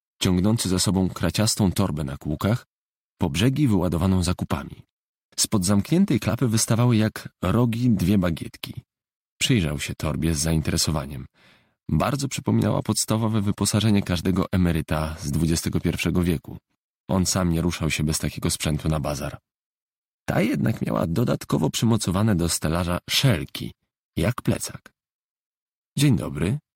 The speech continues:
powiedział do towarzysza podróży. „Wszystko w porządku?” „W porządku to będzie, jak jeszcze obskoczę trójkę i szóstkę.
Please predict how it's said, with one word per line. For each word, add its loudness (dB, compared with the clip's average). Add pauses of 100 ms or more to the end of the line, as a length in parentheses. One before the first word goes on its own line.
(240)
powiedział 0
do 0
towarzysza -4
podróży. -6 (680)
„Wszystko 0
w -12
porządku?” 0 (960)
„W -20
porządku 0
to 0
będzie, 2
jak -2
jeszcze 0
obskoczę -2
trójkę 0
i 0
szóstkę. -4